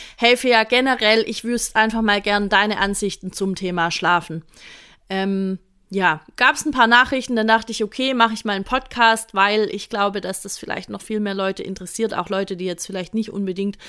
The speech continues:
auf Insta unterwegs sind oder in meiner Facebook-Gruppe. Und, ähm, ja, ich sag dir gleich dazu, ich erhebe hier absolut keinen Anspruch auf Vollständigkeit. Ich hoffe, wenn du jetzt grad an, an eine,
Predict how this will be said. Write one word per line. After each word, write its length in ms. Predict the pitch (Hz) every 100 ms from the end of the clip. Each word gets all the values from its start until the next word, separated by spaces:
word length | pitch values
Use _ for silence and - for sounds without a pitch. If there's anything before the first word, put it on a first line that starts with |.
| - - - -
auf 220 | 190 -
Insta 400 | 226 220 226 214
unterwegs 580 | 202 202 190 208 220 -
sind 260 | 214 214
oder 200 | - 196
in 80 | 190
meiner 240 | 185 180
Facebook-Gruppe. 960 | 175 208 208 - 202 - 180 202 185 170
Und, 400 | 170 175 185 -
ähm, 440 | 170 170 170 175 160 _ _ _ -
ja, 260 | 180 165 -
ich 140 | 208
sag 260 | 240 285 294
dir 120 | 285
gleich 240 | 277 262
dazu, 280 | 254 240 269
ich 140 | 247
erhebe 320 | 254 247 254 254
hier 300 | 233 247 -
absolut 560 | 240 - 226 233 -
keinen 380 | - 220 233 226
Anspruch 440 | - 214 - 214
auf 180 | 208 190
Vollständigkeit. 880 | - 233 233 214 202 196 - 196 190 - - - - -
Ich 220 | 220 -
hoffe, 380 | 254 254 254 233
wenn 180 | 214 214
du 140 | 226
jetzt 300 | 233 220 -
grad 320 | - 208 214
an, 420 | - 202 202 190 -
an 200 | - 190
eine, 160 | 190